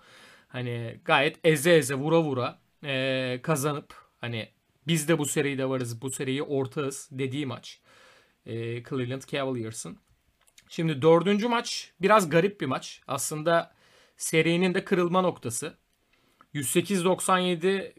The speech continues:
e, Golden State Warriors'ın galibiyetiyle bitse de maç, e, çok değerli bir parçayı kaybediyorlar. E, bu maçın sonunda Draymond Green, e, ceza alıyor ve beşinci maçta,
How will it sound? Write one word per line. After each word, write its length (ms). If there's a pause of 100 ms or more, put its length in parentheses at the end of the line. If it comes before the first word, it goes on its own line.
(100)
e, 160
Golden 340
State 260
Warriors'ın 800
galibiyetiyle 720
bitse 320
de 60
maç, 440
e, 300
çok 260
değerli 320
bir 60
parçayı 600
kaybediyorlar. 840
E, 280
bu 80
maçın 260
sonunda 640 (200)
Draymond 360
Green, 300 (640)
e, 100
ceza 300
alıyor 320
ve 140
beşinci 360
maçta, 560